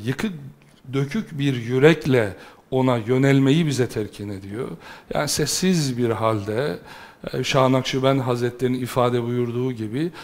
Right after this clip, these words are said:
o halde zikrediyorsunuz. E, buyuruyor ki, "İnnehu la yuhibbul mu'tedin."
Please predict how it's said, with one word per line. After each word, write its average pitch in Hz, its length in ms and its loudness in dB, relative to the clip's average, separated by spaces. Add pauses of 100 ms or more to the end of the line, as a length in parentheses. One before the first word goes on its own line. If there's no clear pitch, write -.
(220)
o 165 140 2
halde 131 240 4
zikrediyorsunuz. 113 1040 -6 (400)
E, 117 260 -4 (640)
buyuruyor 147 460 -2
ki, 131 200 -8 (120)
"İnnehu 160 640 0
la 123 160 4
yuhibbul 147 500 -4
mu'tedin." 110 720 -6